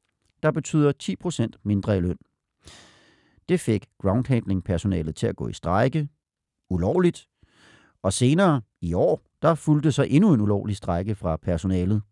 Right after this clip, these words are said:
I august måned, der har groundhandling-personalet så haft en række sygemeldinger. Og ifølge Bo Larsen, så er det fordi,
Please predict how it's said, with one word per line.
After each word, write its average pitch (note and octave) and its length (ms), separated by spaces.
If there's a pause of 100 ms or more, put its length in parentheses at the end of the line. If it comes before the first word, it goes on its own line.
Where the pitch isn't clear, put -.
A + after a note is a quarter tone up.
(1600)
I D#3+ 80
august F3+ 340
måned, D3+ 300 (140)
der D#3+ 60
har D3+ 220
groundhandling-personalet A#2+ 1040
så B2+ 140
haft G#2 360
en C#3 160 (160)
række F#2+ 400
sygemeldinger. D#3+ 680 (600)
Og D3 180
ifølge F3 480 (200)
Bo G#2+ 200
Larsen, D3 500 (300)
så - 160
er C3 120
det D3 120
fordi, A#2+ 340